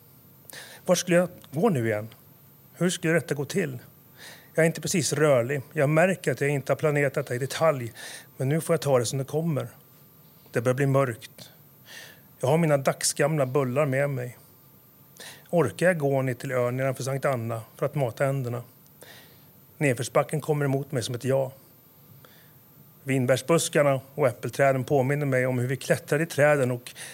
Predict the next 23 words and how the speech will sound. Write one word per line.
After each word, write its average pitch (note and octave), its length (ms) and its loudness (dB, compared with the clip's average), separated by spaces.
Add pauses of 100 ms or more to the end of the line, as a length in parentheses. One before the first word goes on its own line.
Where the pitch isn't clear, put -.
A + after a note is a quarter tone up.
(120)
ätit - 280 2
av B2+ 140 0
bär B2+ 260 4
och C#3+ 60 4
äpplen. C#3 420 -2 (280)
Men D3 80 0
jag C#3 80 0
känner D#3 320 2
ingenting C3+ 480 0 (460)
när - 60 -4
jag C3 100 -4
tänker D3 300 -2
på A#2+ 200 -4
det. A2+ 120 -8 (1200)
Det F3 80 2
är F3 40 6
klotter D3 560 -4
på C3 120 -4
den C3 100 0
lilla B2 140 0
boden B2+ 400 -4
till - 120 -10
höger. A#2+ 460 -2